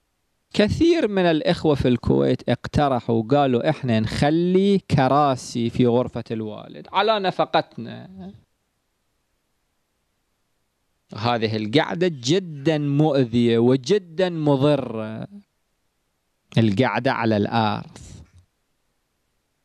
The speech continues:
فأنا مرة قلت للوالد، هم قالوا للوالد،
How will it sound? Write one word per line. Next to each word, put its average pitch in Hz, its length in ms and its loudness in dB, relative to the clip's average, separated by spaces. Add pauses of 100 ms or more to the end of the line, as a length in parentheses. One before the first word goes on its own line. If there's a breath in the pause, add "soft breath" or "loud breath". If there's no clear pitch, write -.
(760)
فأنا 190 460 -4
مرة 196 280 -2
قلت 185 380 -4
للوالد، 113 540 0
هم 185 260 -4
قالوا 143 340 0
للوالد، 117 800 -2